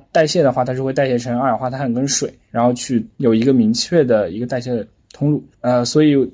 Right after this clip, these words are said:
这个品啊，很不错，确实也卖得很好。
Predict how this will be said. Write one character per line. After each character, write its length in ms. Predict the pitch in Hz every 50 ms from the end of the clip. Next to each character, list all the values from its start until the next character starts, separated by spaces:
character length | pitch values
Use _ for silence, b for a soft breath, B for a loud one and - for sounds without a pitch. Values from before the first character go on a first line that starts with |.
| _ -
这 140 | - 247 214
个 60 | 160
品 300 | 147 - - 117 - - -
啊， 280 | - - 95 92 85 - _ _ _
很 240 | - - - 117
不 80 | 104 101
错， 240 | 104 - - - - _ _
确 160 | - - 165
实 120 | 143 - 135
也 60 | 117
卖 240 | 113 139 143 143 156
得 80 | 127
很 180 | - - - 101
好。 240 | 113 - - -